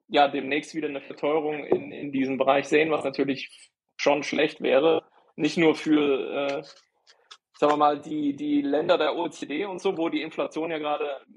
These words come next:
größtenteils im Zurückgehen ist, sondern natürlich insbesondere für den sogenannten globalen Süden. Wir haben ja schon viel drüber gesprochen, wo solche Dinge natürlich unter Umständen viel mehr durchschlagen.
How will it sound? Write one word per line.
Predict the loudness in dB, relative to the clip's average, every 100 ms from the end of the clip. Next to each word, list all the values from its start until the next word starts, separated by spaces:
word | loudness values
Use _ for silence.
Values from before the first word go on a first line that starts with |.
| 0
größtenteils | 2 2 2 4 4 2 -12
im | -8 0
Zurückgehen | 4 4 4 2 2
ist, | -2
sondern | 0 4
natürlich | 2 2 -4 -2
insbesondere | -4 -2 -2 0 0 -2
für | 2 2
den | 0 -2
sogenannten | 4 6 6 2 -4 -8
globalen | -6 -4 -4 -6 _
Süden. | -16 -14
Wir | -12
haben | -6
ja | -4
schon | -4 -6
viel | -6 -6
drüber | -4 -4 -4
gesprochen, | -6 -4 -4 -6 -20 _ _ _ _ -10
wo | -2 2 4
solche | 6 4 2
Dinge | 0 0 -2 -8 -8
natürlich | 0 0 2 -2 -2
unter | -2 -4
Umständen | -2 -4 -4 -4
viel | 2 4
mehr | 6 4
durchschlagen. | 6 4 4 2 2 0 -6